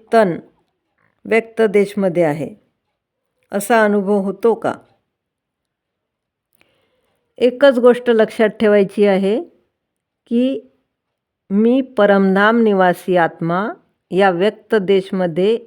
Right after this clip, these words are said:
ईश्वरीय कर्तव्य करण्याच्या निमित्त आलेली आहे. मधुबनचा विशेष गुण आहे मधुरता.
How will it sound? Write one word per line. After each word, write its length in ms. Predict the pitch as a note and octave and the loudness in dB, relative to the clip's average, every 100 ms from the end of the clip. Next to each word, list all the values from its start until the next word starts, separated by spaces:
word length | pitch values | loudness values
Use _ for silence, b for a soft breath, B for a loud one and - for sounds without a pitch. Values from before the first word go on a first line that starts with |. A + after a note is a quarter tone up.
| _ | _
ईश्वरीय 600 | F#3+ F#3+ G#3 G#3 G#3+ A3+ | -10 -10 -6 -4 0 2
कर्तव्य 680 | A3+ A3+ F#3 - G3+ G3 F#3 | 0 -2 -6 -6 -6 -6 -6
करण्याच्या 760 | G#3 G3 F3 F3 F3+ F3 G3+ G3 | -6 -4 -4 -4 -6 -6 -6 -4
निमित्त 560 | F#3 F#3 G#3 A3 _ - - _ _ _ _ _ _ _ _ _ _ _ F3 | -4 -2 -2 -2 _ -8 -8 _ _ _ _ _ _ _ _ _ _ _ -8
आलेली 500 | F#3 F3+ G3 G3 G3 | -4 -2 0 2 2
आहे. 300 | E3+ D3 C#3 - _ _ _ _ _ _ _ _ _ _ _ _ _ _ _ _ _ _ _ _ _ _ _ _ _ _ _ _ - | 2 -2 -8 -10 _ _ _ _ _ _ _ _ _ _ _ _ _ _ _ _ _ _ _ _ _ _ _ _ _ _ _ _ -4
मधुबनचा 960 | G#3 G#3 B3+ B3+ B3+ B3 B3 B3 A#3+ - - | -4 2 2 4 2 2 2 2 0 -6 -6
विशेष 480 | G#3 G#3 B3+ B3 | -6 -2 2 2
गुण 240 | G#3+ G#3 A3 | 2 0 2
आहे 280 | G#3+ A3+ A3+ | 4 4 2
मधुरता. 800 | G3+ F#3 E3 G3 F#3+ F#3+ B2 | 2 0 2 2 2 -2 -4